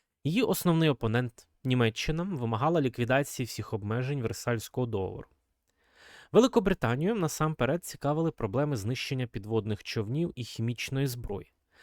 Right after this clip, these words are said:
С Ш А виступали за скорочення сухопутних сил. С С С Р вимагав поставити на порядок денний конференції питання про загальне роззброєння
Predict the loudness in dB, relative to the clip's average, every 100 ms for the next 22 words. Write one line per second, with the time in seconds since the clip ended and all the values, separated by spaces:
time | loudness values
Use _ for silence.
0 | -20 -10 -2 4 4 2 0 4 4 4
1 | -2 2 2 2 0 -4 -6 -8 -8 -8
2 | -8 -6 -6 -8 -6 -6 -6 _ -20 -20
3 | -6 -2 -2 -2 2 2 4 4 4 2
4 | 0 -6 0 2 2 0 -2 2 2 2
5 | 0 0 2 0 -4 -6 0 0 0 -2
6 | -6 -2 0 2 0 -2 0 0 4 2
7 | 6 6 4 2 -2 -2 0 2 2 2
8 | -2